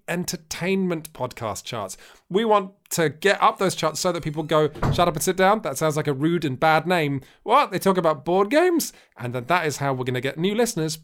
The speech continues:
and we're gonna tell them that board games are pretty good.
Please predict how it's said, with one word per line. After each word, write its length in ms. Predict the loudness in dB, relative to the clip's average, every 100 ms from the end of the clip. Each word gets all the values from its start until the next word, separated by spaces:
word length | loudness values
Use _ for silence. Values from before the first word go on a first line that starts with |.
| -10
and 120 | -8
we're 80 | -4
gonna 140 | -4
tell 260 | -4 -2 -2
them 260 | 0 -2 -6 -16 _
that 100 | -4
board 220 | 0 2
games 280 | 2 0 -2
are 140 | -10 -8
pretty 220 | -4 -2
good. 280 | 2 0